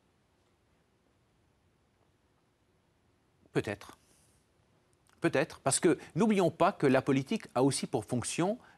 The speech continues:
de faire espérer, disons de faire rêver. N'ayons pas peur des mots, de faire rêver. Il y a quelque chose de mythique dans la politique, dans l'exercice du pouvoir. Bien évident qu'aujourd'hui, euh, il n'y a pas beaucoup d'hommes politiques qui sont capables de faire rêver.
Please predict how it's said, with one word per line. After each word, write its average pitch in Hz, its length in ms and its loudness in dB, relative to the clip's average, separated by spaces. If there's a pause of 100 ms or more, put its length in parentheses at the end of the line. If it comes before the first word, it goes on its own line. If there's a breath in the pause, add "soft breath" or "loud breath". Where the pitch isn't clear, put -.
de 120 80 0
faire 156 240 0
espérer, 117 400 0
disons 233 240 -2
de 254 60 -2
faire 190 200 -2
rêver. 107 380 0
N'ayons 185 240 0
pas 185 100 0
peur 135 220 0
des 110 100 2
mots, 131 260 2 (220 loud breath)
de 143 80 0
faire 147 200 -2
rêver. 92 280 -2
Il 82 80 -4
y 113 60 -2
a - 40 -2
quelque 160 220 -2
chose 185 200 0
de 127 80 2
mythique 127 440 -4
dans 85 120 -6
la 82 80 -6
politique, 82 380 -6
dans 95 100 0
l'exercice 113 440 -2
du 95 80 -4
pouvoir. 80 380 -6 (280 loud breath)
Bien - 120 -14
évident 87 340 -8
qu'aujourd'hui, 87 560 -8 (460 loud breath)
euh, 82 160 -6
il 90 60 -6
n'y 85 60 -6
a 80 60 -6
pas 82 520 -4
beaucoup 90 320 -8
d'hommes 85 200 -4
politiques 82 400 -10
qui - 120 -16
sont - 160 -14
capables 95 320 -12
de 78 80 -12
faire 87 200 -14
rêver. 143 320 -10